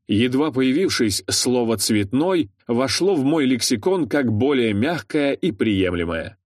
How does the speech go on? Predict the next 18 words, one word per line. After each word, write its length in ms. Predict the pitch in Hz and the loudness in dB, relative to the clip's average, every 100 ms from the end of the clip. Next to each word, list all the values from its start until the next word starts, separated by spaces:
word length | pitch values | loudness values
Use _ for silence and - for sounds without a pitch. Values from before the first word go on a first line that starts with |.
| _ _ _ _ - | _ _ _ _ -8
Бесцеремонные 920 | 90 123 117 - 160 185 214 185 170 | -2 -2 -2 0 2 2 0 0 0
расистские 640 | 160 143 - 175 - 135 120 | 0 0 0 0 0 0 2
высказывания, 760 | 110 - 190 175 123 110 101 | 0 0 -2 0 0 0 0
как 240 | 120 107 | -2 -2
и 120 | 123 113 | 0 2
расизм 640 | 117 101 - 143 113 104 | 0 0 0 2 2 2
в 60 | 98 | 2
любой 300 | 98 101 85 | 2 0 -2
форме, 540 | - 160 147 139 123 - | 0 0 2 2 0 0
мне 400 | 101 104 117 104 | 0 2 2 0
претили. 680 | 104 95 - 92 85 82 - _ _ _ _ _ | 0 0 -2 -2 -2 -4 -8 _ _ _ _ _
Моя 400 | - 101 101 95 | -2 0 2 2
мать 400 | 101 147 131 - - | 2 0 -2 -4 -2
тоже 260 | 175 131 | 0 0
была 240 | 123 120 113 | 0 0 0
свободна 600 | - 104 95 147 117 - | 0 0 0 0 0 -2
от 200 | 117 101 | -4 -2
предрассудков, 920 | 113 104 104 98 - 95 - 87 | -2 0 0 0 -2 -2 -2 -6